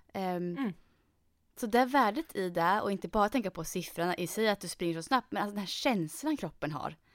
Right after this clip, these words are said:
Speaker 1: när, när du är där, den är värd så himla mycket.
Speaker 2: Ja, jag tycker, och den skapar, tycker jag också, modet att or-,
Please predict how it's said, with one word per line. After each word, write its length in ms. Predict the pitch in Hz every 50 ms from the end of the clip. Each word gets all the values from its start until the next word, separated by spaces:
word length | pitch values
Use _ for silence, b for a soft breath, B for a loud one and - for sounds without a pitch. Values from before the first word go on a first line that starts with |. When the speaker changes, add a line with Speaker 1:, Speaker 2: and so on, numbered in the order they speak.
| b b b
Speaker 1:
när, 180 | b 156 151 - -
när 160 | 180 175 170
du 60 | 165
är 200 | - - 277 240
där, 260 | 170 - - - 160 - _ _ _ _ _ _ _ _ _ _ _
den 300 | 302 311 294 240 202 175
är 100 | 165 165
värd 260 | 165 139 147 - -
så 120 | - -
himla 220 | 151 147 151 147 143
mycket. 340 | 147 143 - _ - - 151 _ _ _ _ _ _ _ _ _ _ _ _ _ _ _ _ _
Speaker 2:
Ja, 180 | 233 214 220
jag 100 | 233 220
tycker, 220 | - 233 - 196 - _
och 80 | 202 190
den 240 | 170 220 277 330 285
skapar, 420 | - - - 226 208 - _ 156
tycker 200 | 147 - 160 - 160
jag 40 |
också, 220 | 214 - - - 151
modet 640 | 165 180 214 226 214 170 175 - - - 233 - -
att 160 | - 160 - _
or-, 240 | - 165 156 160